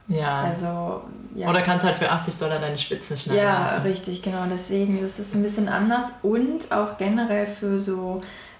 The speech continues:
Speaker 2: ähm, Kosmetikbehandlungen. Man zahlt bei der Terminbuchung auch immer schon eine Art, ähm,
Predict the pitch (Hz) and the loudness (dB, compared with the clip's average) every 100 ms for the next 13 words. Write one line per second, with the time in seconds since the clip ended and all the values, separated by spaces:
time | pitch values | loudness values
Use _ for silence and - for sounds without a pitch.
0 | - 175 180 180 190 175 196 254 254 254 | -2 0 2 0 -2 0 2 2 2 0
1 | 214 202 214 214 214 214 214 220 220 - | 0 2 4 4 4 4 4 2 0 -4
2 | - - - 190 185 180 208 220 208 202 | -4 -6 -6 0 2 2 2 2 2 4
3 | 196 196 196 190 220 226 214 214 - 214 | 4 2 2 4 4 4 2 0 0 2
4 | 208 208 208 - - - - - 190 - | 4 2 0 -12 -18 -18 -8 0 0 2
5 | 196 196 - 190 190 180 180 180 - 180 | 2 2 0 -2 0 0 0 0 0 0
6 | 180 180 - - 175 175 170 175 | 0 0 -4 -4 -2 0 -2 -2